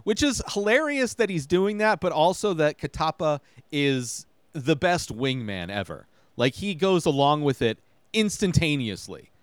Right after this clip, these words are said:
which is amazing. It is a-, because he's, like, in, in so many ways, like, he is, it's almost like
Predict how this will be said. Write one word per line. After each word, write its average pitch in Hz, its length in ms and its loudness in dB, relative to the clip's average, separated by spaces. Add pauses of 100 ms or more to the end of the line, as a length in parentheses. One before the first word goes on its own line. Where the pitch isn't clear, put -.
which 202 220 -2
is 277 140 0
amazing. 233 720 0 (520)
It 208 140 2
is 254 180 -2
a-, 254 80 -2
because 180 380 -2
he's, 196 180 -2
like, 214 240 2 (640)
in, 202 200 2
in 196 180 -2
so 247 260 0
many 240 200 0
ways, 185 460 2
like, 151 180 4
he 170 160 -2
is, 147 280 0
it's 165 160 -2
almost 240 460 2
like 160 380 4